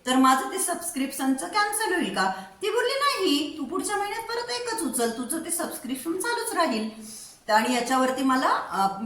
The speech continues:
ब्लेंडर फ्री मिळणार आहे, ते पुढच्या महिन्यात मिळेल मला.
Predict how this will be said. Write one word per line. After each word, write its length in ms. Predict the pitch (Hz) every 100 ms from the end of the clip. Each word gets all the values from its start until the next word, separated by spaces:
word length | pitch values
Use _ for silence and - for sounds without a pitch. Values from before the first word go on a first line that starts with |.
| 185 165 165
ब्लेंडर 520 | 180 180 240 247 285 294
फ्री 140 | 277
मिळणार 340 | 196 196 196 254
आहे, 120 | -
ते 40 |
पुढच्या 380 | 381 320 - -
महिन्यात 280 | 277 277 196 180
मिळेल 300 | 165 156 147
मला. 200 | 135